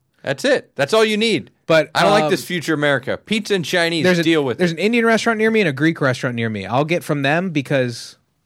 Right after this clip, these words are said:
Speaker 2: guys that work there deliver the food.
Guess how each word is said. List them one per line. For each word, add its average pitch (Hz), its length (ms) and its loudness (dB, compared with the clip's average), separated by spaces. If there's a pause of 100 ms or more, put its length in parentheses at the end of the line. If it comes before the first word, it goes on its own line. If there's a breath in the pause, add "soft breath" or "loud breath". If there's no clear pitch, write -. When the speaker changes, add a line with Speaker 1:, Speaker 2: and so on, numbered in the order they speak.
(340)
Speaker 2:
guys 139 300 2
that 127 140 -2
work 131 300 0
there 110 440 -2
deliver 117 340 -2
the 104 120 -8
food. 98 400 -8